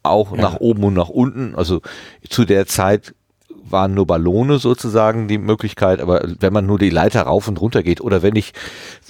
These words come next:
Speaker 1: mir mit dem Zeigefinger auf die Nase oder auf die, äh, auf die Ferse fasse, dann habe ich ja schon auch einen Unterschied zwischen oben und unten.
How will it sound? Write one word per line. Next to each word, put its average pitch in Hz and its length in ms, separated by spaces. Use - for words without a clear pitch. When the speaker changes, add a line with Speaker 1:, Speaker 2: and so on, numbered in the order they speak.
Speaker 1:
mir 120 300
mit 107 180
dem 113 140
Zeigefinger 120 580
auf 104 120
die 101 100
Nase 123 440
oder 110 280
auf 107 180
die, 101 380
äh, 98 220
auf - 120
die 107 120
Ferse 120 520
fasse, 92 400
dann 87 180
habe 107 140
ich 113 80
ja 107 100
schon 127 280
auch 104 260
einen 95 80
Unterschied 98 480
zwischen 92 220
oben 90 240
und 90 120
unten. 101 420